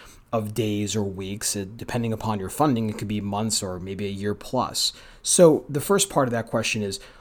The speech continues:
why is interpersonal trust important in conducting qualitative fieldwork about rural development? And the second one is, what was it like as a Turkish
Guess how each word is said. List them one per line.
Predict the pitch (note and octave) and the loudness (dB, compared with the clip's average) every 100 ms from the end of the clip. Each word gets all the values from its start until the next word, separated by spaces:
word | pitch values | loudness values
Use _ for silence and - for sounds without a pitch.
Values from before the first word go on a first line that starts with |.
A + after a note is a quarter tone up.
| - - | -14 -4
why | B2 C3+ E3+ F#3+ G3+ G3 E3+ | 0 2 4 4 6 4 4
is | C#3 B2 | 2 2
interpersonal | C#3 C3+ C3+ B2 A#2 | 2 2 0 0 -2
trust | A2 B2+ - | 0 -2 -2
important | G#2+ G#2 - B2+ G#2+ G2 - | -4 -6 0 2 2 -4 -6
in | B2 | -8
conducting | - A#2+ A2 A#2+ - G#2+ G#2 | -2 -2 0 -2 -2 -4 -4
qualitative | - B2+ A#2+ - G#2 | -2 0 0 0 -6
fieldwork | - - A2 G#2 G2 - A2 | -4 -2 -2 -2 -6 -8 -10
about | G#2+ A#2 C3+ | -2 2 4
rural | G#2+ G#2+ | 2 -2
development? | F#2+ F2+ E2+ D2+ - - - - - - | -4 -10 -12 -12 -16 -20 -20 -20 -20 -6
And | C#3 C#3 C#3 B2+ | 0 2 2 2
the | |
second | C#3 - A#3 A#3 D3 | 2 4 4 4 4
one | G#2+ F#2+ F#2+ G2+ - - - - - | 2 -2 -6 -10 -16 -20 -20 -20 -6
is, | B2+ A#2 | -2 -2
what | B2 B2 A#2+ G3 - - | -2 -2 2 2 0 -6
was | C3+ C3+ B2+ | -2 0 2
it | |
like | A2+ A2 A#2 A2+ | 0 0 -2 -2
as | - G#2+ | -4 -4
a | A2 | -4
Turkish | - - D3+ A2 F#2+ - | -2 2 2 0 -4 -6